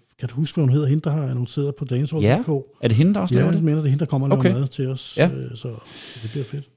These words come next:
Speaker 1: Ja.
Speaker 2: Øh, og så rykker det som sædvanligt indenfor
Speaker 1: Ja.
Speaker 2: senere, ikke? Ind i
Speaker 1: Ja.
Speaker 2: støberiet.
Speaker 1: Ja.
Speaker 2: Yes.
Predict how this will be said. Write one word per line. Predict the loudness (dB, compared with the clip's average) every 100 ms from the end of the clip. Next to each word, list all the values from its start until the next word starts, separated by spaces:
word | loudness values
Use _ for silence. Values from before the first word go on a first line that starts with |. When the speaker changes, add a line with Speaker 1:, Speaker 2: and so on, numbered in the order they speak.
| _ -6
Speaker 1:
Ja. | 4 6 6 4 4
Speaker 2:
Øh, | 2
og | 2
så | 4 4 4 0 -2 4
rykker | 4 4
det | 0
som | 2 2
sædvanligt | 2 0 0 0
indenfor | 0 2
Speaker 1:
Ja. | 2
Speaker 2:
senere, | 2 4 4
ikke? | 2 2
Ind | 0 2
i |
Speaker 1:
Ja. | 2
Speaker 2:
støberiet. | 4 2 2 -2 -8 -14 -16 -18 _
Speaker 1:
Ja. | 2
Speaker 2:
Yes. | 2 0